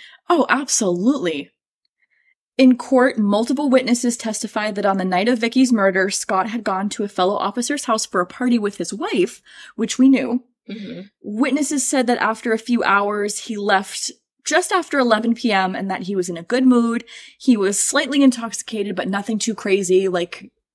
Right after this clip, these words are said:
Speaker 1: he was fine to get in a car and drive.
Speaker 2: Mm-hmm.
Speaker 1: Is that ideal? No,
Speaker 2: No.
Speaker 1: but he was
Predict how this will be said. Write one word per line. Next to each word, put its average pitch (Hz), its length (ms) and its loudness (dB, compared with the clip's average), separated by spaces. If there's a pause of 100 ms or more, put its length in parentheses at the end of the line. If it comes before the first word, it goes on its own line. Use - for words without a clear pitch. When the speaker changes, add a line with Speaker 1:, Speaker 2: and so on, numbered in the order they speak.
(160)
Speaker 1:
he 214 180 -6
was 202 260 0
fine 208 320 0
to 196 80 -4
get 208 120 -2
in 202 60 -8
a 202 40 -8
car 196 200 -4
and 196 120 -4
drive. 180 500 2
Speaker 2:
Mm-hmm. 180 440 -14
Speaker 1:
Is 208 180 -2
that 220 140 2
ideal? 208 580 0
No, 190 380 2
Speaker 2:
No. - 20 2
Speaker 1:
but 185 180 0
he 208 120 -8
was 190 240 -2